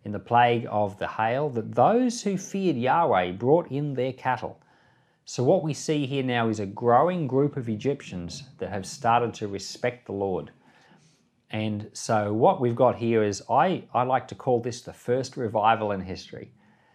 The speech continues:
And I talked earlier, two chapters ago, about how the plagues,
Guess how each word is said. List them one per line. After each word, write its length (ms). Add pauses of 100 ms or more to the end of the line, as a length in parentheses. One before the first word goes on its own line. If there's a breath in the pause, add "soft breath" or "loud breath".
(220 soft breath)
And 100
I 80
talked 400
earlier, 480
two 200
chapters 480
ago, 260
about 240
how 200
the 120
plagues, 720